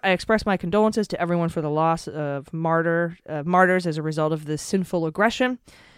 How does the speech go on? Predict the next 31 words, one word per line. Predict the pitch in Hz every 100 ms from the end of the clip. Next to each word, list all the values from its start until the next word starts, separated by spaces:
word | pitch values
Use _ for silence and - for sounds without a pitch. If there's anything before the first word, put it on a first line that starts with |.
| _ _
Um, | 156 143 139 135
Abu | 175 170 190 196
Mahdi | 196 170 170 175
al-Mohandes | 170 156 156 151 143 180 180 180 -
played | - 156
a | 147
major | 151 185 202
role | 190 170 165 170
in | 156
controlling | 165 151 - 165 160
the |
P | 139 -
M | 185 175
U | 226
forces | 190 170 170 165 - - -
and | 180 170
put | 233
them | 226 190
under | 190 180
control | 185 175 170
of | 147
the | 147
state. | - 208 202 -
He | _ 180
also | 185 202
said | 185 180
the | 156
U | 165 185
S | 160 -
told | - 214 247 226
them | 175 139